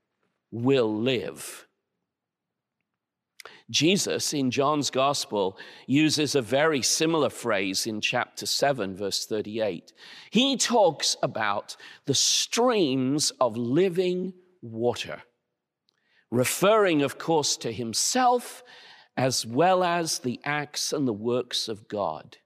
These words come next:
So in biblical times, there is this very strong belief that the streams of living water are a sign of God's provision,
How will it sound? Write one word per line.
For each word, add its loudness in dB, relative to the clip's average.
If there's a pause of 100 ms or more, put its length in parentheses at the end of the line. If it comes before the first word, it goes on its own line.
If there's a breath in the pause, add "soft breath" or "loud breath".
(880 loud breath)
So 6
in 6
biblical 2
times, -4 (280 loud breath)
there 6
is 2
this 0
very 2
strong 2
belief 0 (320 loud breath)
that 2
the 4
streams 2
of 2
living 2
water 2
are 4
a -2
sign 2
of 0
God's 2
provision, -2